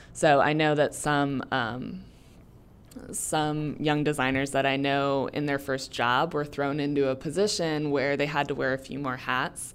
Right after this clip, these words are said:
And, you know, their boss would be like, "All right, well, wireframe this, bye," you know, and they'd just be kind of stuck, like, "What is a wireframe?" So I think focusing on those structural elements too, it j-, could just be glossing over, but it would be really helpful.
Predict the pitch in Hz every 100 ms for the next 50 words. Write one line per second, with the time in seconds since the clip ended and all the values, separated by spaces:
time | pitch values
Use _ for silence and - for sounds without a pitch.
0 | - - - - - 139 139 135 135 143
1 | - 156 143 127 123 110 151 151 147 151
2 | 160 165 170 180 180 240 269 220 208 214
3 | 220 233 185 185 185 180 180 175 196 196
4 | 180 175 151 151 147 151 147 147 151 -
5 | 156 180 151 147 - 151 147 147 147 139
6 | 147 151 185 202 165 143 151 190 202 143
7 | - 113 107 156 175 - - - - -
8 | - 160 147 147 143 - - - 156 156
9 | 151 147 143 151 160 147 139 135 139 139
10 | - 110 - 143 147 143 151 156 147 -
11 | 156 143 143 - 185 - - 214 143 143
12 | 123 - 123 117 - - 57 57 - 52
13 | - - 69 - - - - - - -
14 | - - - -